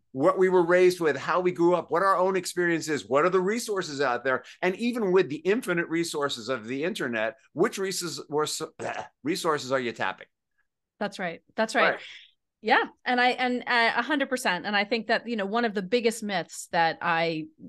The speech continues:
Speaker 2: you know, work to break every single day is that staying in a toxic marriage or even an unhappy marriage, um, which ultimately is unhealthy, uh, is not best for children, because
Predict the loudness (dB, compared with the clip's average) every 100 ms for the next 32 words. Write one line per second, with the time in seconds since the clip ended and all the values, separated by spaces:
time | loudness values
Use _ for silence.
0 | -14 -10 -8 -8 -6 -6 -6 -10 -6 -4
1 | -4 -4 -6 -6 -8 -8 -8 -2 2 2
2 | 0 -6 -10 -10 -14 -14 -8 -6 -4 -6
3 | -10 -4 -4 -4 -10 -10 -6 -2 -2 -4
4 | -6 -6 -6 -8 -8 -4 -2 -2 -4 -6
5 | -8 -8 -6 -6 -6 -8 -10 -8 -6 -6
6 | -8 -12 -18 -20 -20 -20 -20 _ -4 -2
7 | 0 -2 -6 -6 -6 -4 -2 -2 0 0
8 | 0 -2 -6 -2 -2 -2 -2 -2 -2 -4
9 | -4 -8 -8 -10 -12 -20 -20 _ -2 0
10 | 0 -4 -4 0 2 2 0 -2 -4 -14
11 | -12 -14 -14 -18 -20 -20 _ _ -10 -10
12 | -10 -4 -2 0 -2 -6 -12